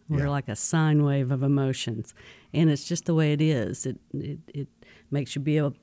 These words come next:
Speaker 1: able to imagine other people's experiences or to feel 'em lower or higher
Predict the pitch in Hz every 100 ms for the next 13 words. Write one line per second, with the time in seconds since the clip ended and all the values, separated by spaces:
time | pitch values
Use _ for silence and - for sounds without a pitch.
0 | _ _ 147 139 127 135 139 147 151 143
1 | 147 - 156 143 156 143 147 131 - -
2 | 151 143 143 139 - 139 143 - - -
3 | _ 151 135 127 - 156 143 135 120 -
4 | _ _ 156 151 160 156 156 156 - -
5 | - 151 - 170 151 139 131